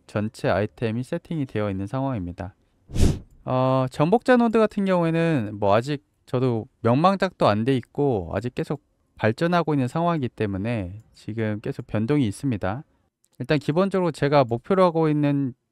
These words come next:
전복자 보드판이 있습니다. 이게 제가 미리 만들어 놓은 건데,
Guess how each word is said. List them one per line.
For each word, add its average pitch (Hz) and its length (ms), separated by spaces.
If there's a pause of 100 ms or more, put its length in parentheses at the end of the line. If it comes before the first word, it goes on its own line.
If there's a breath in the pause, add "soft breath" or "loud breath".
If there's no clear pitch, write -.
(220)
전복자 151 600
보드판이 139 580
있습니다. 101 640
이게 107 160
제가 113 300
미리 113 260
만들어 107 360
놓은 117 120
건데, 101 420